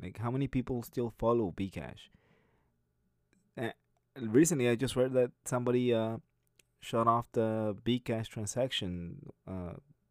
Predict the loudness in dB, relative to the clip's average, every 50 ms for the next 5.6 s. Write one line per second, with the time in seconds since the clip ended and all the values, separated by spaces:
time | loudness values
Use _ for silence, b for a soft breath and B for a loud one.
0 | _ -20 _ -8 -6 -6 -6 -6 -6 -8 -8 -8 -8 -12 _ _ _ _ _ -20
1 | _ _ _ _ _ _ _ _ _ _ _ _ _ _ _ _ _ _ _ _
2 | _ _ _ _ _ _ _ _ _ _ _ _ _ _ _ _ _ _ _ _
3 | _ _ _ _ _ _ _ _ _ _ _ _ _ _ _ _ _ _ _ _
4 | _ _ _ _ _ _ _ _ _ _ _ _ _ _ _ _ _ _ _ _
5 | _ _ -4 -2 -2 0 0 -2 -4 -6 -8